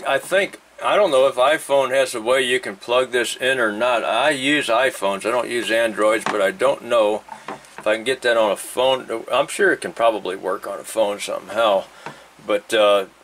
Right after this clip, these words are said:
computer, okay, I use computers, and, um, and I'm going to, uh,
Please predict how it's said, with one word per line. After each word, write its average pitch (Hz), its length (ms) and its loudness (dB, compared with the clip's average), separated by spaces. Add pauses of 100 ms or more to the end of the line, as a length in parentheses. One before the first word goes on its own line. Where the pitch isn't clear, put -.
(100)
computer, 123 640 0
okay, 117 260 0
I 123 80 4
use 151 320 0
computers, 107 800 -4 (680)
and, 107 360 -2
um, 101 400 2 (600)
and 107 140 -2
I'm 135 160 0
going 135 400 2
to, 120 440 0
uh, 107 340 2